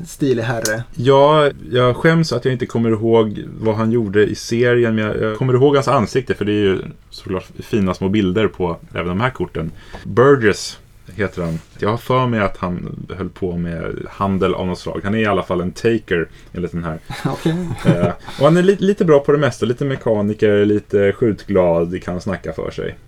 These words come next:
Speaker 2: Och han glider runt i, eh, skeppet Bonnie May, eh, som jag mest valde.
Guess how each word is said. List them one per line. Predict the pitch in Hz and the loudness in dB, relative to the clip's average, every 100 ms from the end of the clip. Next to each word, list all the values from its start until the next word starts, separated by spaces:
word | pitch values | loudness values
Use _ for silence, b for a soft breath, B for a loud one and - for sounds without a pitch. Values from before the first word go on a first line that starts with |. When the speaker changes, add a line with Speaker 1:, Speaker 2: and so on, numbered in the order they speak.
| - - | -20 -12
Speaker 2:
Och | 101 95 | -8 -4
han | 101 98 | -4 -4
glider | 107 117 110 104 | 0 2 4 4
runt | 98 95 - | 4 0 -4
i, | 101 92 90 90 85 87 - - | -2 0 0 0 -2 -4 -8 -12
eh, | - | -12
skeppet | - 95 90 90 | -8 -6 -6 -2
Bonnie | 92 110 104 | 2 4 4
May, | 110 95 82 - | 0 0 -2 -4
eh, | - - | -10 -16
som | - 101 | -10 -6
jag | 95 | -4
mest | 92 - | -4 -2
valde. | 95 90 87 | -2 0 -2